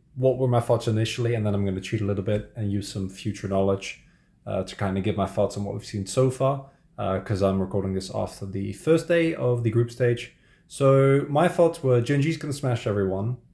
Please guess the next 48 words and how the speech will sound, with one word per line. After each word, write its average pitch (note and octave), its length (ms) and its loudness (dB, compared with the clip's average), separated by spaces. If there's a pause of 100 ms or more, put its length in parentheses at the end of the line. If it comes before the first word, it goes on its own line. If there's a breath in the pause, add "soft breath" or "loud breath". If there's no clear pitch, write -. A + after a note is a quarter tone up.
Um, G2+ 540 -4
I G2+ 580 -2
don't A2+ 220 -2
think A#2+ 240 0
that A#2 100 -2
the A#2 60 0
meta A#2+ 260 2
should B2+ 240 -2
be C#3+ 80 0
a C#3+ 60 -2
problem C#3+ 340 -2
for C#3 140 -2
them. C#3 320 4 (500 loud breath)
And A2 340 -4
as A2+ 140 -2
long A2+ 300 4
as G#2+ 140 -4
they A2+ 120 0
can G#2+ 220 -4
get G#2+ 300 0
a G#2+ 180 -2
good G2+ 240 -2
meta A2+ 200 2
read, G#2+ 420 0
I G#2+ 80 -6
really G#2+ 340 0
trust - 460 -4
a - 20 -6
lot A#2 140 0
of A2+ 80 0
the A2 80 0
players, D3 360 0
so C3 80 0
no, G#2+ 320 -2 (120)
no A2 60 -4
matter G2+ 220 2
what. B2 360 2
T - 120 -2
one, A3 380 0 (920 soft breath)
I A3 340 -4 (340)
kind F#3+ 280 0
of G#3 60 -4
following F3+ 380 4
with D#3 120 -2
you D3 120 0
guys. F3+ 360 2
I'm D3+ 240 -2
not D3 260 0